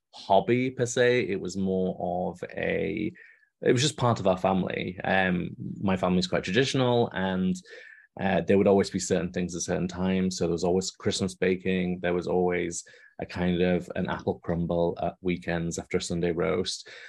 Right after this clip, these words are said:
And so baking was just something I kind of helped out doing as a kid. Um, but it wasn't really until I had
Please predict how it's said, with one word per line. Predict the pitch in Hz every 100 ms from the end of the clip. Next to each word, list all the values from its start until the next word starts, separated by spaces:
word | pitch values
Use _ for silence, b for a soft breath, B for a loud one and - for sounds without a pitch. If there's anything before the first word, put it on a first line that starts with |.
| B
And | 101 98
so | 110 101
baking | 95 - 113 110
was | -
just | 98
something | 98 92 95
I | 87
kind | 90 92 92
of | 87 - -
helped | - 95 90 -
out | 92 90
doing | 92 92 90 87 -
as | -
a |
kid. | - - 90 98 - B B B B 101
Um, | 98 95 95 95 92 - _ _
but | -
it | 113
wasn't | 117 117 101 98
really | 107 104 101 78
until | 95 92 - 95 92 92 98 101 -
I | 90 90
had | 90 92 95 98 90